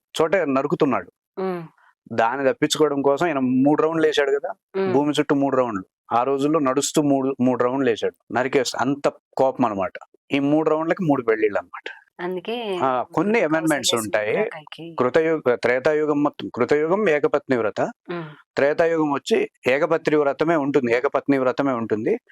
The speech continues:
Speaker 1: కొన్ని అను-, అననుకూల సందర్భాల్లో పెళ్లి చేసుకోవచ్చు అని ఉంది.
Speaker 2: ఓకే.
Speaker 1: ద్వాపర యుగంలో అసలు అది లేదు, అమెండ్మెంట్స్ లేవు. అలాగే మనం త్రేతాయుగంలో మన దేశాలు ఏదైతే రాముడు,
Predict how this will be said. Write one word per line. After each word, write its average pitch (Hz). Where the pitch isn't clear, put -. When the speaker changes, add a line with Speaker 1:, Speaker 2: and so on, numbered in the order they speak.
Speaker 1:
కొన్ని 202
అను-, 143
అననుకూల 151
సందర్భాల్లో 131
పెళ్లి 131
చేసుకోవచ్చు 120
అని 101
ఉంది. 117
Speaker 2:
ఓకే. 160
Speaker 1:
ద్వాపర 156
యుగంలో 165
అసలు 120
అది 104
లేదు, 101
అమెండ్మెంట్స్ 113
లేవు. -
అలాగే 170
మనం 147
త్రేతాయుగంలో 147
మన 143
దేశాలు 165
ఏదైతే 147
రాముడు, 135